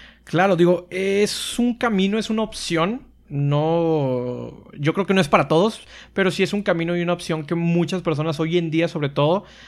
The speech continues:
con, eh, las redes sociales, diferentes movimientos, diferentes personas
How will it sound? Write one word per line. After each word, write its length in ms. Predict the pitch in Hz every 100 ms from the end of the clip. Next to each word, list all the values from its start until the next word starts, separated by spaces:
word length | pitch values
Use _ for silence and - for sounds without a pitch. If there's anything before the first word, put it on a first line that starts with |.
| - - -
con, 880 | 139 135 135 135 127 123 120 117 -
eh, 180 | - 123
las 140 | 131 131
redes 160 | 165
sociales, 520 | 160 143 165 160 160 147
diferentes 360 | 147 147 143
movimientos, 600 | 156 147 135 151 156 151
diferentes 400 | 139 139 143 156
personas 540 | - 139 147 151 165